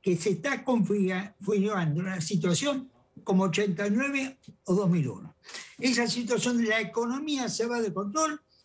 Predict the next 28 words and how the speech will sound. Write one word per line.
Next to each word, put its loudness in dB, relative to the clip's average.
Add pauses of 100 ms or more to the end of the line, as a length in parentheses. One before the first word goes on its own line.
¿no 2
es 4
cierto? 0
Lo 4
social 0 (400)
se -6
complica 0 (180)
y 0
lo 0
político 0
está 2
en 0
crisis. -8 (140)
Ahora, 0 (520)
con 2
las 0
experiencias -2
que -2
hemos 0
tenido, 0 (260)
¿m? 0 (320)
no 4
reaccionar 0
frente 0
a 0
esta, 0 (200)
esta 0
situación 0